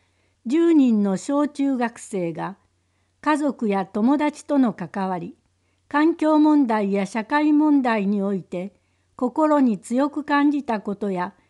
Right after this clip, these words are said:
たくさんの人に伝えたいことなどを熱く語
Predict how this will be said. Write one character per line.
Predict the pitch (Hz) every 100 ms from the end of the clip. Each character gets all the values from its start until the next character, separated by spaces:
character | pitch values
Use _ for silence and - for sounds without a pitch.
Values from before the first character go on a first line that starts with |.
| _ _
た | 262
く | 254 -
さ | 330 302
ん | 285
の | 233
人 | - 233 208
に | 190
伝 | - - 294 285
え |
た | 285 269
い | 254
こ | 262 254
と | 285
な | 269 214
ど | 185 175
を | 160 - -
熱 | 202 - -
く |
語 | 302